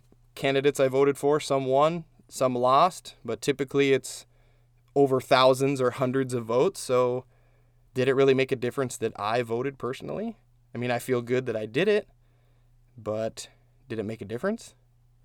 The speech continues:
I don't know. I mean, I know we can't have that mentality. We all have to go do our part,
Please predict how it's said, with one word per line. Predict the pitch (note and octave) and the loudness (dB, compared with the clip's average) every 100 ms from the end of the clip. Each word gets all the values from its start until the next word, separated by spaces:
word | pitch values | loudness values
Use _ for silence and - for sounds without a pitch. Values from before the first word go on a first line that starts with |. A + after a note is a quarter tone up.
| _ _ - | _ _ -8
I | |
don't | C3 | -4
know. | G3+ - _ _ - | -4 -6 _ _ -6
I | C3 | 0
mean, | D#3 | 4
I | |
know | E3+ F3+ | 6 6
we | F3+ | 2
can't | - E3 C3 | 0 -2 0
have | D3+ D#3+ D3+ | 2 2 2
that | D3 C#3+ - - - | 2 2 0 -6 -2
mentality. | C#3 C#3 C3 B2 A#2+ A#2 A#2+ B2 _ - | -2 0 2 2 2 -2 -6 -10 _ -8
We | A#2 | 2
all | C3 C#3 | 6 6
have | D3 - | 4 0
to | C3 | 0
go | C3+ C3 C3 C3 _ _ _ _ - | 2 4 2 0 _ _ _ _ -6
do | C#3 | 2
our | C#3+ C#3+ | 4 4
part, | - B2 B2+ C3+ | 4 2 2 0